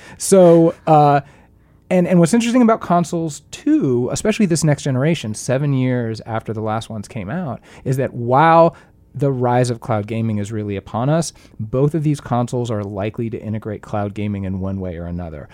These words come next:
Sony already has a cloud gaming service that they're putting a little more effort behind. They're cutting the price in half, so that'll be also available through the P S five. Microsoft is working on their own that will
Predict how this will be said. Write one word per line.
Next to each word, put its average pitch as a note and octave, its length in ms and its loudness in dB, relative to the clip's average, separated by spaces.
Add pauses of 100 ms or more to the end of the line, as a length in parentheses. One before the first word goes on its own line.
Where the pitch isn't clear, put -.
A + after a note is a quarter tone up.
(120)
Sony C#3 300 0
already A2+ 280 -6
has G2+ 360 -10
a A2+ 60 -14
cloud F#2 300 -8
gaming G2 280 -6
service F#2+ 500 -8 (220)
that A2 140 -8
they're F#2+ 300 -6 (260)
putting G#2 340 -4
a E2 80 -10
little G2 240 -6
more F2+ 180 -10
effort A2 280 -10
behind. A2 380 -8
They're F2+ 220 -10 (440)
cutting A2 220 -4
the G2+ 60 -6
price G2 300 -12
in A#2 60 -8
half, F2+ 280 -10
so G#2+ 140 -10
that'll A2+ 240 -6
be A2 160 -10
also A#2 300 -10
available F#2 360 -14
through F2 180 -20
the F2+ 40 -18
P - 160 -16
S F#2 140 -10
five. F2+ 340 -12 (340)
Microsoft C3+ 540 0
is A2+ 80 -12
working A2+ 300 -8
on G#2 80 -4
their G#2+ 180 -6
own C#3+ 220 2
that B2 120 -2
will A2 280 -8